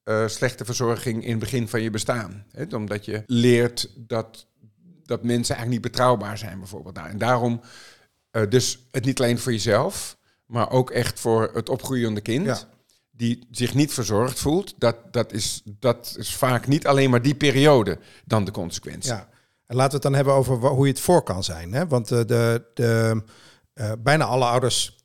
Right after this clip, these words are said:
Speaker 2: denk ik, misschien moet ik wel zeggen, alle ouders ervaren perioden van stress en
Speaker 1: Ja.
Speaker 2: slaaptekort en, eh, uitputting, moeheid en,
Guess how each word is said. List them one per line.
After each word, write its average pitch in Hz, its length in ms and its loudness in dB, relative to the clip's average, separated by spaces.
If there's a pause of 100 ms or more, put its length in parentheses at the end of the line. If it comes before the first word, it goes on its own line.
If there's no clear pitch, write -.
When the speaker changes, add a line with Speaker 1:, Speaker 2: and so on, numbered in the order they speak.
(300)
Speaker 2:
denk 123 260 -2
ik, 127 160 -4
misschien 113 360 -2
moet 107 120 -2
ik 101 60 -8
wel 104 140 0
zeggen, 104 300 -4
alle 131 220 2
ouders 117 420 2
ervaren 104 760 -2
perioden 101 440 -4
van 92 200 -8
stress 123 440 0
en 95 60 -4
Speaker 1:
Ja. 101 60 0
Speaker 2:
slaaptekort 113 640 -2
en, 104 220 -2
eh, 98 220 -4
uitputting, 110 720 0
moeheid 98 500 0
en, 98 220 -8